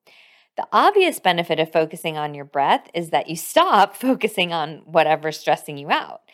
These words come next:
So if you're spiraling about something and then you tell yourself, "Focus on your breath," naturally you put less attention on whatever you were spiraling about. So that's big.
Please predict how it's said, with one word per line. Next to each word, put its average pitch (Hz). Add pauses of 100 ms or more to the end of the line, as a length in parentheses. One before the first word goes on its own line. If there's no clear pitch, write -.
(360)
So 160
if 170
you're 165
spiraling 214
about 160
something 156
and 151
then 143
you 147
tell 170
yourself, 151
"Focus 156
on 147
your 147
breath," 202 (960)
naturally 190
you 151
put 160
less 196
attention 151
on 147
whatever 139
you 135
were 117
spiraling 165
about. -
So 180
that's 247 (100)
big. -